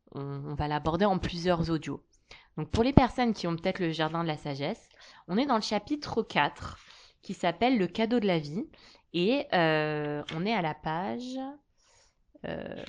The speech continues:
bah, on est à la page, euh, cent trente-cinq. Et donc là, euh, Rabbi Nachman, il dit,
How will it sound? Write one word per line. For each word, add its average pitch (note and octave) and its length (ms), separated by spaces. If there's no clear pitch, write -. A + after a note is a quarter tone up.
bah, D3+ 140
on D3+ 80
est D3+ 60
à D3+ 40
la C#3+ 120
page, F#3+ 320
euh, F#3+ 720
cent C4+ 180
trente-cinq. - 540
Et F#3 60
donc A#3+ 160
là, C4 240
euh, E3 160
Rabbi F3+ 180
Nachman, G3+ 400
il D#3 80
dit, C3 200